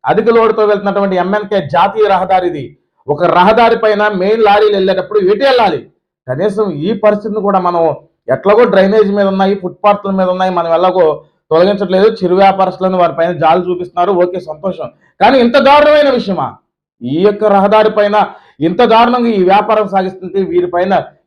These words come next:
ఎందుకని చర్యలు తీసుకోలేకపోతున్నారని పంచాయతీ అధికారుల పైన ప్రయాణికులు, ప్రజలు, నెటిజన్ల నుంచి తీవ్ర విమర్శలు వినపడుతున్నాయి. కనీసం ఇప్పటికైనా కానీ ఈ ఫోటో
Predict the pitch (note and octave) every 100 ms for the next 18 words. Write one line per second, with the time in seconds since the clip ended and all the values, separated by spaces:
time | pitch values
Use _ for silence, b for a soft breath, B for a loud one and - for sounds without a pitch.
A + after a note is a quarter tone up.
0 | - C#3+ A#3 C#4 C#4 C4+ A3 A3+ A3 G#3+
1 | - G3 F#3+ F#3 F3 F3 E3+ E3+ D3+ C#3
2 | - _ _ C#3+ E3+ F#3 A#3 G#3+ G3 F#3+
3 | G3 F#3 F3+ F3 E3 - D#3 F3 G#3 G#3
4 | G3 G#3 G3 E3+ G3+ G#3+ A3+ F3 G3+ B3+
5 | G#3 A#3 G#3+ G3+ G3+ C#3 b b D3 F#3
6 | G#3 G3 F3 G3 - F3 D#3+ C#3+ E3 C#3+
7 | B2 _ _ D3 F#3 A3+ A3+ G#3+ - -
8 | C3+ - A#3+ A#3+ A#3 A#3 A3+ G#3+ G#3+ G3+
9 | C3+ - _ - C#3+ D3+ F3+ F#3 G#3+ F3+
10 | -